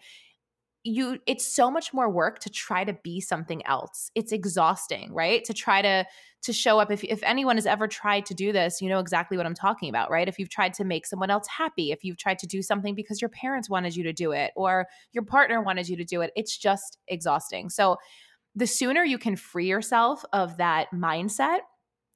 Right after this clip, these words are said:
the sooner you can give yourself permission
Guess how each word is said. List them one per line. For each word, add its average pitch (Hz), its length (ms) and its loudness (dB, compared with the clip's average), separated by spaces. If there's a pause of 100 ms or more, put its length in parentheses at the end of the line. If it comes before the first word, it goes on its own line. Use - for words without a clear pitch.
(160)
the 226 100 -2
sooner 220 280 2
you 226 180 0
can 196 200 -2
give 185 180 0
yourself 196 380 0
permission 208 760 -2